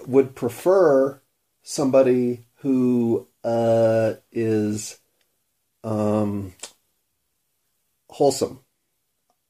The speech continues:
I don't think I used that word, but I was implying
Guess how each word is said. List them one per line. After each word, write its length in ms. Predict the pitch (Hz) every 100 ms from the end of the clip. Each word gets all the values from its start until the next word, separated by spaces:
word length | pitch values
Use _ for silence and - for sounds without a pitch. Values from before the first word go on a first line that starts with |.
| -
I 120 | 113
don't 440 | 110 - 151 - -
think 180 | 139 131
I 60 |
used 240 | 120 117 117
that 180 | 98
word, 340 | 107 110 95 -
but 120 | 113
I 80 | 110
was 140 | 110 104
implying 760 | 101 - 127 131 131 135 131